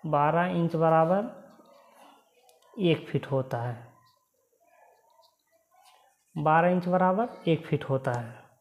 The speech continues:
फिर यहाँ पे चले जाइए तो देख लीजिए, यहाँ पे दो हो गया।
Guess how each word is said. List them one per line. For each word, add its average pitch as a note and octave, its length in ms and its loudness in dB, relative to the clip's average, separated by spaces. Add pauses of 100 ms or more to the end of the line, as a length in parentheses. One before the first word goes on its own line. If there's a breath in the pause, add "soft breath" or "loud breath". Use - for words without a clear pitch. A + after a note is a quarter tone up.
(520 loud breath)
फिर E3+ 180 2
यहाँ F3+ 240 4
पे F#3+ 160 -2
चले G3 300 4
जाइए G3+ 400 2 (1500)
तो E3+ 100 0
देख E3 240 2
लीजिए, F#3 460 4 (1400)
यहाँ E3 280 0
पे E3+ 140 2
दो D3 200 4
हो B2+ 200 0
गया। A#2+ 280 -4